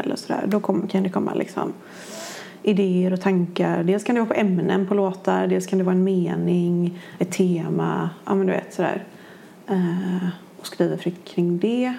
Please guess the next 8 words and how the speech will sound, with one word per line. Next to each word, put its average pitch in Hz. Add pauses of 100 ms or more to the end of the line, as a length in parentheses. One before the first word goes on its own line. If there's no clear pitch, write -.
Och 208
sen 233 (460)
bru-, 226
oftast -
så -
brukar 190
det -
liksom, -